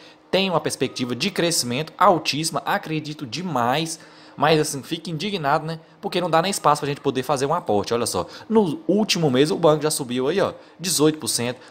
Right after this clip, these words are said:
nos últimos cinco dias, sete vírgula setenta e três,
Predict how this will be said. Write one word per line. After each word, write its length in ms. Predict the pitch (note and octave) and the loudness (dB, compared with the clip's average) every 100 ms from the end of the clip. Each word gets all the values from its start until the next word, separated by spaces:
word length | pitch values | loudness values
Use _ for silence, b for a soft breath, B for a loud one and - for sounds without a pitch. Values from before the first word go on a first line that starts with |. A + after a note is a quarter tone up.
| B | B
nos 180 | D3 | 0
últimos 260 | C#3+ D3 C3+ | 0 -2 -4
cinco 260 | - A#2+ G#2+ | -6 -4 -4
dias, 260 | G2 B2 - B | 0 -2 -2 B
sete 480 | B - F#3 F3 - | B 4 4 2 -2
vírgula 360 | A#2 C3 B2 A2+ | -2 0 2 2
setenta 680 | - - E3 - C#3+ A#2 | 0 0 -2 0 -2 -2
e 80 | G#2 | -4
três, 400 | - G2 A#2+ - | -4 -2 -2 -4